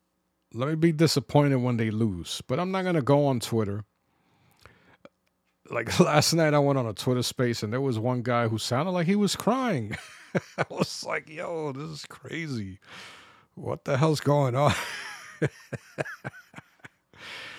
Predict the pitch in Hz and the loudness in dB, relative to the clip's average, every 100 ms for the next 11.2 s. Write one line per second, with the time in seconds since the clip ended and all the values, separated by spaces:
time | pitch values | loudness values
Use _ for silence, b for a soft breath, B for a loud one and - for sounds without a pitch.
0 | B B B 135 139 147 143 160 160 147 | B B B 2 4 4 2 2 4 6
1 | 170 160 127 - 135 147 135 110 104 101 | 6 6 2 4 4 6 4 2 -2 -4
2 | - 101 - 131 139 110 101 101 - 107 | -4 -6 -2 2 2 2 -2 -4 -2 -2
3 | 98 92 _ _ - _ _ _ _ _ | -2 -6 _ _ -20 _ _ _ _ _
4 | 104 107 127 175 185 190 175 127 110 104 | -10 -4 -4 0 0 0 0 0 -4 -8
5 | - - _ _ _ - _ _ - 117 | -16 -20 _ _ _ -20 _ _ -2 0
6 | 123 - - - _ _ _ - 117 - | 0 -2 -6 -12 _ _ _ -8 -6 0
7 | 135 - 156 123 139 131 117 202 - - | 0 2 2 2 0 0 -4 -4 -4 -8
8 | - - _ _ - 98 104 120 147 139 | -10 -14 _ _ -14 -10 -4 -2 -2 -2
9 | - 107 156 233 240 190 127 - 107 113 | -4 -2 0 4 4 4 2 -2 -4 -4
10 | 110 113 107 175 160 - 175 135 120 190 | -4 -4 -2 -2 -4 0 2 2 2 0
11 | 202 | -2